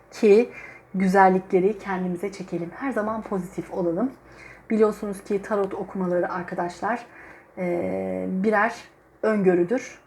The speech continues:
E, tamamıyla kartların anlamları burada yorumlanmaktadır ve birbirleriyle kombinasyonları. Dolayısıyla bu bilinçle seyrederseniz çok daha iyi olacaktır ve lütfen her zaman olumluya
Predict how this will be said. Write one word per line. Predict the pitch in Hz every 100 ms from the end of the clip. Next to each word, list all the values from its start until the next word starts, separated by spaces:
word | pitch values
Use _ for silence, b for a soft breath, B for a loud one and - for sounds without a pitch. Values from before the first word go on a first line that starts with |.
| -
E, | 180
tamamıyla | 175 220 214 208 190 190
kartların | - 208 208 202 226
anlamları | - 190 185 185 185 180
burada | 175 175 175
yorumlanmaktadır | 170 170 170 165 170 165 - 185 226
ve | 190
birbirleriyle | 190 180 175 180 175 175
kombinasyonları. | 180 190 180 170 175 - 185 180 175 269 - B B B B B -
Dolayısıyla | 392 277 226 - 208 247 311 -
bu | 247
bilinçle | 202 180 - 190 190
seyrederseniz | 277 220 196 180 180 208 294 330
çok | - 226 -
daha | 180 277
iyi | 233 196
olacaktır | 180 185 175 - 302
ve | 262
lütfen | 269 - 190 -
her | 277
zaman | 196 190 262 320 B B B -
olumluya | 262 247 202 190 202 277